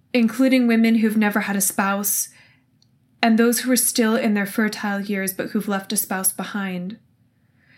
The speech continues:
Unmarried Sapaji women wear it with headdresses, and romela double bind their hair.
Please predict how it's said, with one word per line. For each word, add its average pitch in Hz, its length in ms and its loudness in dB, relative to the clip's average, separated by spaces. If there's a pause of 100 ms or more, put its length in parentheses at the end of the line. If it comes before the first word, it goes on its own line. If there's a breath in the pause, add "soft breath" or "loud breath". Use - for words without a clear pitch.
(400 soft breath)
Unmarried 269 520 4
Sapaji 226 540 0
women 196 360 0
wear 208 240 0
it 220 160 -2
with 202 160 -2
headdresses, 185 920 -6 (600 loud breath)
and 220 240 2
romela 233 560 2
double 208 280 0
bind 196 380 -2
their 185 200 -6
hair. 185 500 -8